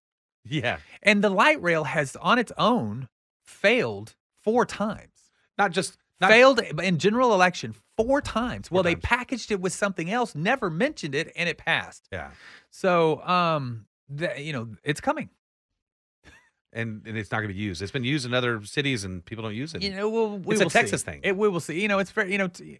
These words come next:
Speaker 1: Maybe with all, yeah,
Speaker 2: you know,
Speaker 1: I,
Speaker 2: with
Speaker 1: I won't go there.
Speaker 2: Austin becoming more of a dense, uh, city, then it will probably be used. And, you know, also a commuter city. People are getting out of Austin now. The taxes are high with the homeless people, uh, with the, the, the, the crime and stuff moving up. People are moving out. They're moving to Round Rock. They're moving to Hutto.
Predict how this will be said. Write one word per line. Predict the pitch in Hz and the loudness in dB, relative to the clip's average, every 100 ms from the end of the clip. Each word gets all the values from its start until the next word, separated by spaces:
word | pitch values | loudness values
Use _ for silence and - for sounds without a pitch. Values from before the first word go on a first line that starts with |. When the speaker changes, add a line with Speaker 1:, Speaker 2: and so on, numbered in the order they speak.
| - | -4
Speaker 1:
Maybe | 180 190 | -2 0
with | 185 | 0
all, | 180 160 | 0 -2
yeah, | 131 131 131 | -6 -6 0
Speaker 2:
you | |
know, | 226 208 | 2 4
Speaker 1:
I, | |
Speaker 2:
with | 214 | 4
Speaker 1:
I | 139 | 4
won't | 131 | 6
go | 214 247 | 6 6
there. | - | 2
Speaker 2:
Austin | 254 | -2
becoming | 214 180 185 185 180 | -2 -4 -2 -2 -2
more | 156 156 156 | -2 -2 -2
of | 143 | -2
a | |
dense, | 123 131 135 139 - - _ _ - | -2 -2 -2 -8 -16 -18 _ _ -2
uh, | 143 127 107 | 2 4 2
city, | - - 139 131 165 - | -4 -4 -2 -2 -4 -10
then | 139 170 165 | -4 -2 -2
it | 139 151 | -4 -4
will | 139 131 | -2 -4
probably | - 117 123 | -2 -4 -4
be | 117 | -8
used. | 104 98 117 | -8 -8 -6
And, | 175 165 - | -6 -4 -4
you | 165 | -4
know, | |
also | 127 147 - | -2 -2 -2
a | 143 | -6
commuter | - 123 131 147 | -4 -4 -4 -4
city. | - 160 | -6 -6
People | 160 170 156 | -4 -4 -4
are | |
getting | 131 147 117 | -6 -6 -4
out | 117 139 | 0 2
of | |
Austin | 143 151 - | 2 0 -4
now. | 127 | -8
The | 107 | -8
taxes | - 127 131 147 139 | -4 -2 -2 -4 -2
are | 143 | 0
high | 147 147 | 2 2
with | 120 | 0
the | 110 | -4
homeless | 120 135 139 143 143 | -4 -4 -4 -6 -8
people, | - 139 - 135 - - - - | -6 -8 -6 -8 -10 -20 -20 -6
uh, | 135 127 120 | -2 -2 0
with | 135 - | -2 -2
the, | 127 123 117 123 | -4 -4 -4 -6
the, | 123 120 | -6 -6
the, | 117 131 123 107 - | -4 -2 -2 -4 -6
the | 123 - | -8 -6
crime | - 151 156 160 | -2 0 0 -2
and | |
stuff | - 165 - | -4 -4 -2
moving | 156 151 | -4 -2
up. | 202 | -2
People | 220 247 | -4 -4
are | 233 | -2
moving | 214 190 151 | -2 -2 -2
out. | 139 98 | -2 -4
They're | 135 | -4
moving | 160 170 175 | -2 0 -2
to | 156 | -2
Round | 147 139 117 | 0 0 0
Rock. | 107 101 | -4 -6
They're | 120 | -6
moving | 143 156 156 | -4 -2 -2
to | |
Hutto. | 143 151 117 104 | 0 0 0 -2